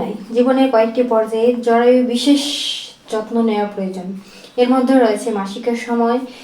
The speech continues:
সহবাসের সময়, গর্ভকালীন সময় এবং মেনোপজের আগেও পরে। জরায়ু পরিচর্যার আগে সমস্যা সম্পর্কে স্পষ্ট ধারণা থাকতে হবে। তা না হলে ভুল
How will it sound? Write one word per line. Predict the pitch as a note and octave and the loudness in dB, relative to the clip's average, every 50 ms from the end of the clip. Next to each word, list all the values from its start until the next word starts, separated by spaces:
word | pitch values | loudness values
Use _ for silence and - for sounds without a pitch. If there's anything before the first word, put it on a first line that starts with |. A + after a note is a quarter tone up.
| - - - - | -20 -20 -10 -4
সহবাসের | B3 A#3 A3+ G#3+ G#3+ G#3+ - A3+ A3 - | -2 0 0 0 0 -2 -4 -8 -8 -8
সময়, | - A3+ A3+ A3+ A3+ A3+ A3 G#3+ | -8 -6 -4 -2 -2 -2 0 0
গর্ভকালীন | G#3+ G#3+ A3 A#3+ A3+ B3 A#3+ A#3+ A#3+ - - | -2 -2 -4 -6 -6 -4 -4 -4 -4 -6 -4
সময় | A#3 A3+ G#3 G3+ G3 A3 B3 - - - - - A#3 | -4 -4 -4 -4 -4 -6 -6 -8 -10 -16 -10 -4 -2
এবং | A#3 A#3+ B3+ B3+ C4 C4 - - - - - - - A#3 | 0 2 2 2 0 0 -2 -6 -12 -18 -18 -14 -4 0
মেনোপজের | A#3 B3 B3+ B3+ B3+ B3+ A#3+ A#3 G#3+ G#3+ A#3+ C4+ C4+ - G#3 G3+ | 2 4 4 4 6 4 4 4 4 2 0 0 -2 -4 -6 -6
আগেও | G3+ G3+ G#3+ G3+ G3 F#3+ F#3+ | -4 -2 -2 -2 -2 -4 -8
পরে। | F3 F3 F#3+ F#3+ - - - - - _ - - - _ _ _ _ - | -10 -10 -12 -12 -16 -18 -20 -20 -20 _ -20 -20 -20 _ _ _ _ -10
জরায়ু | G#3+ G3 - A#3+ A#3 A#3+ C4+ C#4+ D4 D4 D4 | -8 -2 2 2 4 4 6 4 4 4 4
পরিচর্যার | C#4 C#4 C#4 C#4 C#4 C#4 C#4 C4 C4 C#4 C4 A#3 G#3 G#3 | 2 2 0 0 0 0 0 0 0 2 2 2 2 0
আগে | G3+ G#3 A#3+ A#3+ B3 B3 - - | 0 2 4 4 4 4 2 -2
সমস্যা | A#3 A#3 B3 B3+ B3 C#4 C#4+ C#4+ | -2 0 0 0 0 0 -2 0
সম্পর্কে | B3+ A#3+ A3+ A3+ A3 G#3+ - G#3+ A3+ A3+ | 0 0 0 0 -2 -2 -2 -2 -4 -4
স্পষ্ট | - - B3+ B3 - - - - B3+ B3 A3 G3 | -6 -6 -6 -6 -6 -6 -2 0 0 0 0 -2
ধারণা | G3 G3 G3 F#3+ F#3+ F#3+ | -4 -4 -4 -4 -6 -6
থাকতে | G3+ G3 - - F#3+ F3+ | -8 -12 -14 -14 -14 -12
হবে। | F#3 F#3 F#3 G3+ - - - - - - - _ - | -12 -10 -10 -10 -12 -14 -18 -20 -20 -20 -18 _ -2
তা | A#3 A3 A#3 A#3+ | 2 2 4 4
না | B3 B3+ B3+ B3 | 4 2 2 2
হলে | B3+ A#3 G#3 G3 F#3+ A3+ C#4 C#4+ - - - - A3 | 0 0 0 0 0 -2 -2 -4 -6 -12 -14 -6 0
ভুল | A#3 B3 | 0 2